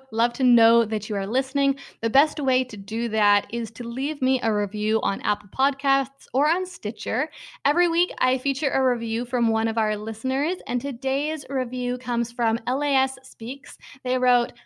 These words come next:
"I appreciate Gillian's practical approach to entrepreneurship. She has organically created several platforms which align with the goal of simplifying life and maximizing moments.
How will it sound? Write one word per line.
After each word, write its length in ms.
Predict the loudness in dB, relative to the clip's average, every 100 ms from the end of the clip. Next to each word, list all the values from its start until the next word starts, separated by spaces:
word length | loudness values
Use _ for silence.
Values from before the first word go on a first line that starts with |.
| _ 2
"I 120 | 4
appreciate 580 | 4 2 0 0 -2 0
Gillian's 340 | 0 0 0
practical 480 | 0 0 0 -4 -2
approach 460 | 0 2 0 -2
to 80 | -4
entrepreneurship. 720 | -2 -2 -2 -2 -4 -6 -12 -14 _ -20 -20 -14
She 340 | -4 -2 -2
has 380 | 0 2 2 2
organically 640 | -2 -2 0 0 0 -4 -8
created 440 | 0 0 2 0
several 280 | -2 -2 0
platforms 560 | 0 0 0 0 0
which 140 | -2 -4
align 460 | -4 -4 -2 -2 -2
with 100 | -2
the 80 |
goal 260 | 2 2 2
of 120 | -2
simplifying 680 | -6 -6 -4 -2 0 0 2
life 260 | 2 2 0
and 120 | -2
maximizing 800 | 0 0 -2 -2 -2 0 -2 -2
moments. 560 | -2 -4 -6 -10 -14